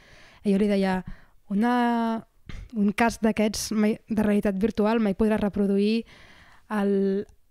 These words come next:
no sé, l'aire a la pell que ens ve ara, l'olor de la terra humida, la sensació d'estar junts després d'haver estat vivint a un altre país molt temps." I ell deia, "Sí que podrà.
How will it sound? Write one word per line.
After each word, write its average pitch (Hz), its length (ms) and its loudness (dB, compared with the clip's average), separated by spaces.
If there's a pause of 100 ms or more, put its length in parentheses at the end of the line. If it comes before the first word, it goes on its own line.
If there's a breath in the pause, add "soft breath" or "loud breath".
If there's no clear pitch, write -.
(380)
no 220 160 -8
sé, 208 240 -4
l'aire 208 340 0
a 220 60 0
la 208 120 0
pell 208 200 -2
que 220 80 -4
ens 208 120 -2
ve 208 140 2
ara, 220 540 2
l'olor 202 600 2
de 214 100 2
la 208 340 0
terra 202 240 0
humida, 214 680 0 (420 loud breath)
la 208 80 -4
sensació 202 460 -2
d'estar 208 340 0
junts 214 240 0
després 196 320 -2
d'haver 202 240 2
estat - 460 -2 (840)
vivint 202 320 0
a - 20 0
un 202 100 2
altre 202 140 -4
país 196 260 0
molt 196 180 0
temps." 214 520 -2 (500 loud breath)
I 214 160 2
ell 208 80 2
deia, 196 240 0
"Sí 240 160 -2
que 226 160 -2
podrà. 175 300 -6